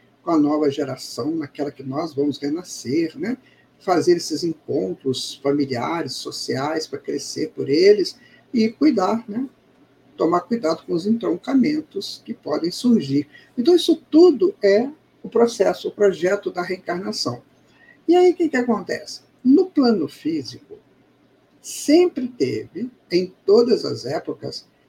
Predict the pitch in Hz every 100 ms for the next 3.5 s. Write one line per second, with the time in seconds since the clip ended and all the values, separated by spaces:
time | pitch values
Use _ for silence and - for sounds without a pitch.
0 | _ _ 190 240 247 - - 135 123 135
1 | - 143 240 - - 285 147 - - 247
2 | 247 - 240 247 254 - - 190 196 -
3 | 214 196 196 147 160